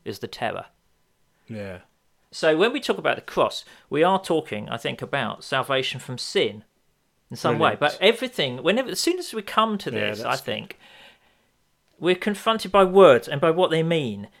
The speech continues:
Speaker 1: And, and what you mean by words like wrath and sacrifice and salvation, what, what they meant
Speaker 2: Mm.
Speaker 1: to the first century, what they mean to us now,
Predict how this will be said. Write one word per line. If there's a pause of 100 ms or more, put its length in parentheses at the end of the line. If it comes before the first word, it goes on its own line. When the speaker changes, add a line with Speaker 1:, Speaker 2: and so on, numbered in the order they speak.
Speaker 1:
And,
and
what
you
mean
by
words
like
wrath
and
sacrifice
and
salvation, (1200)
what,
what
they
meant
Speaker 2:
Mm.
Speaker 1:
to
the
first
century,
what
they
mean
to
us
now,